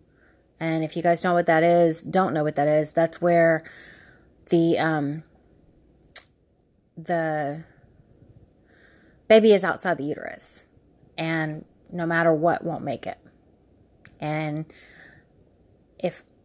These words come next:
I tried to have the child, if I tried to carry it to term, then I had a li-, high likelihood of dying.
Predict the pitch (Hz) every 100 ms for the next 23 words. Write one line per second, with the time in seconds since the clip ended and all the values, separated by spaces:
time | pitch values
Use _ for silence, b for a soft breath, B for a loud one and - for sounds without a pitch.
0 | - 151 147 - - 156 160 196 185 175
1 | 175 185 196 190 214 294 - b b b
2 | b _ _ _ b b b b b b
3 | b _ _ _ 156 - 135 - 160 143
4 | 156 175 - 170 170 175 190 185 185 185
5 | - b b - _ 175 160 160 156 147
6 | 156 156 156 147 139 - - 151 147 143
7 | 117 - 113 - - - -